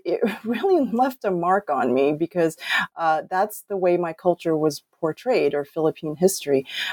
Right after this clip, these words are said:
But we know that, you know, Lapu-Lapu was defending his island, and I'm sure we can all understand if some, uh, colonizer showed up and, uh, we would defend our land too.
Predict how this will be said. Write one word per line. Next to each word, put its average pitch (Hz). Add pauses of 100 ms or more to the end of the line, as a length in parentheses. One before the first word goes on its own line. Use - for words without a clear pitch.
(120)
But 202
we 233
know 285
that, 240
you 208
know, 180
Lapu-Lapu 180
was 151
defending 175
his 165
island, 151
and 202
I'm 175
sure 180
we 180
can 180
all 170
understand 190
if 160
some, 165 (460)
uh, 156 (240)
colonizer 156
showed 151
up 180
and, 147
uh, 139
we 156
would 151
defend 151
our 147
land 147
too. 196